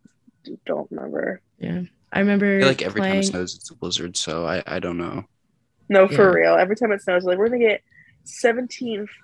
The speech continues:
Speaker 1: feet of snow."
Speaker 3: <laughs>
Speaker 2: Um, yeah, I just remember because me and my best friend at the time, we were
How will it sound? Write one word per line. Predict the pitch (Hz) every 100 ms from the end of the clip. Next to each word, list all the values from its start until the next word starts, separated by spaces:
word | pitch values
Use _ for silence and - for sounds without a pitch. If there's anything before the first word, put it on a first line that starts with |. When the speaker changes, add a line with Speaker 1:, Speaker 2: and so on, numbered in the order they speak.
| - _
Speaker 1:
feet | 240 226 - -
of | 214 214
snow." | - 202 185 156 180 214 _ _ _
Speaker 3:
<laughs> | - - 175 - 151 - - _ _ _ _ _ _ - - - - - - - _ -
Speaker 2:
Um, | 220 208 202 233
yeah, | 226 220
I | 196
just | 202 220 -
remember | 214 208 202 185
because | 185 185 185 185 185 185
me | 196
and | 196
my | 185 185 185 202 214
best | 196 196
friend | - 190
at | 185
the | 180
time, | 180 180 175 180
we |
were | 180 180 175 180 175